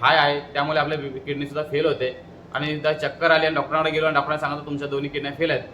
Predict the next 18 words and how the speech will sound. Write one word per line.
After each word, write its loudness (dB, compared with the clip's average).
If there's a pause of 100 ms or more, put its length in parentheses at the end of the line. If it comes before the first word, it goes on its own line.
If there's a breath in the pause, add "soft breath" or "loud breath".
(180)
तर -8
तुमच्यासाठी -8
खूप -14
मोठी -4
ती -8 (540)
शॉकिंग -2
गोष्ट -4
होऊ -2
शकते. -10
तर -10
असं -2 (200)
खूप -4
जणांच्या 6
बाबतीत 4
घडलेलं 2
आहे, -2
माझ्या 0
बाबतीत -2